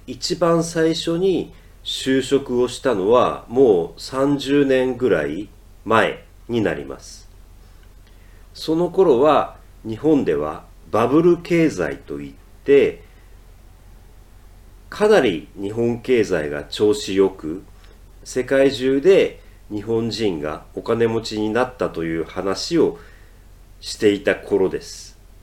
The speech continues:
なので、今とはかなり状況が違いますが、昔は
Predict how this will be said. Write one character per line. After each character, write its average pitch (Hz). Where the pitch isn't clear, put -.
な 139
の 120
で、 117
今 196
と 196
は 160
か -
な 180
り 101
状 98
況 101
が 90
違 92
い 90
ま 90
す 73
が、 82
昔 180
は 180